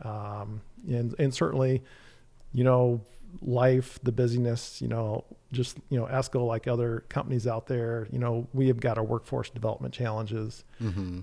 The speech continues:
Speaker 1: And that's why this is so critical, though, and is, is, you know, if we're gonna go after the best of the best talent,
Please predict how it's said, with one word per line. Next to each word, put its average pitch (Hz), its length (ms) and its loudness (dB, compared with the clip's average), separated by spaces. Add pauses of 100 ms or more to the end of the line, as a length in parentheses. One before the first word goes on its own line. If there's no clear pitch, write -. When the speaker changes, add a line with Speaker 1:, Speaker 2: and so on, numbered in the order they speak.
Speaker 1:
And 127 220 4
that's 143 220 6
why 135 100 8
this 123 240 0
is 117 80 -6
so 127 500 -2
critical, - 560 -4
though, - 420 -4 (180)
and 123 480 -2 (120)
is, 123 560 -4
is, 120 260 2
you 127 80 0
know, 135 140 4
if 127 120 -2
we're 165 80 0
gonna 160 160 2
go 123 180 0
after 123 400 -2
the 107 120 -2
best 117 580 -6
of 123 60 -4
the 117 60 0
best 110 320 -4
talent, 120 460 -4